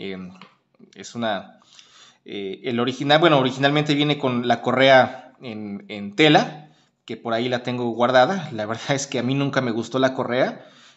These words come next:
De hecho, ni la tengo usada, la, yo creo que la tengo ahí guardada desde nueva.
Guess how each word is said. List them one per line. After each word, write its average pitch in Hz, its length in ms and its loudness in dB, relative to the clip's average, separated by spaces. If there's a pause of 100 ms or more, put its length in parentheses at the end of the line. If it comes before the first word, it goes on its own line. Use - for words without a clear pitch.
(120)
De 120 180 -4
hecho, 131 220 -4
ni 131 160 -4
la 117 240 -2
tengo 135 720 0 (800)
usada, 131 560 0
la, 110 300 -2
yo 113 100 -8
creo 123 160 -6
que 117 80 -8
la 104 140 -4
tengo 123 180 -4
ahí 127 80 -2
guardada 120 440 2
desde 104 220 -6
nueva. 123 380 -4